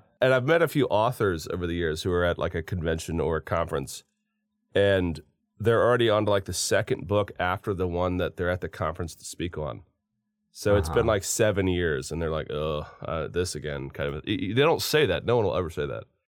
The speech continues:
Speaker 1: But that's part of the longevity, I think, of some authors, is they never stop saying the same thing over and over again without losing their mind. <laughs>
Speaker 2: Yeah, just saying it the same way. Yeah, I've, I have had that experience, and people say, "That was so great," and I'll say,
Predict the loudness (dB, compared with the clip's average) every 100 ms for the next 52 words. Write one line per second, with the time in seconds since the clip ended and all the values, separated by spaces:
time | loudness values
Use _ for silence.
0 | _ -4 0 2 0 2 0 2 2 0
1 | 0 0 0 0 -2 -2 -6 -8 -4 -4
2 | -4 -8 _ _ -4 -2 0 -2 -6 -10
3 | -8 -4 -2 -2 -4 -2 -2 -2 -2 -2
4 | -2 -6 -6 -6 -4 -4 -4 -6 -6 -6
5 | -6 -6 -4 0 0 -2 _ -6 0 2
6 | 2 -2 -2 0 0 0 -4 -6 -4 -4
7 | -4 -6 -2 0 0 -2 -6 -2 0 0
8 | -2 0 0 2 -2 -4 -12 -6 0 0
9 | 0 -2 0 0 2 0 2 0 -2 -2
10 | 0 0 -2 -4 -2 -2 -2 0 0 2
11 | 0 2 2 2 2 4 2 0 -2 -2
12 | 0 0 0